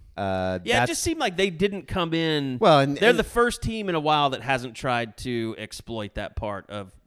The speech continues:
Speaker 2: O U's failure
Speaker 1: And that's what
Speaker 2: this year.
Speaker 1: everybody says about Mike Gundy in this game, isn't it?
Speaker 2: Mm-hmm.
Speaker 1: He coaches not to win. And I think that, like, just the way that they came out,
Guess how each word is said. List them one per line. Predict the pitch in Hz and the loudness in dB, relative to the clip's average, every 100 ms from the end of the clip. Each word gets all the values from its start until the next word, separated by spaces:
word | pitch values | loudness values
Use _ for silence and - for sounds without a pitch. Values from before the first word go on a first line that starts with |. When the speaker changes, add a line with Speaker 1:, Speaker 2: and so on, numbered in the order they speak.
| - | -4
Speaker 2:
O | 120 | -4
U's | 107 104 | -4 -10
failure | - 131 127 | -6 -4 -2
Speaker 1:
And | |
that's | 120 - | -2 -4
what | 113 | -4
Speaker 2:
this | 110 | -2
year. | |
Speaker 1:
everybody | 101 92 95 90 | -2 -4 -6 -6
says | 123 135 | -6 -6
about | 87 69 | -8 -10
Mike | 65 71 | -12 -14
Gundy | 76 69 | -14 -12
in | 71 | -14
this | 67 67 | -14 -12
game, | 65 71 | -10 -8
isn't | 76 98 | -8 -6
it? | 101 | -6
Speaker 2:
Mm-hmm. | 113 127 - _ _ | -6 -10 -16 _ _
Speaker 1:
He | |
coaches | 95 101 101 92 | -4 -2 -2 -4
not | 98 104 | -4 -4
to | 101 | -4
win. | 107 - 76 _ _ | -8 -10 -16 _ _
And | 123 123 120 113 | 0 2 2 0
I | 110 127 | 2 2
think | 131 147 135 | 2 0 0
that, | - 127 113 | 4 2 4
like, | 120 117 | -2 0
just | 117 135 | -2 -2
the | 147 | 2
way | 139 | 2
that | 135 131 | 2 0
they | 120 | -4
came | - 123 104 | -2 -2 0
out, | 95 101 123 | 2 4 2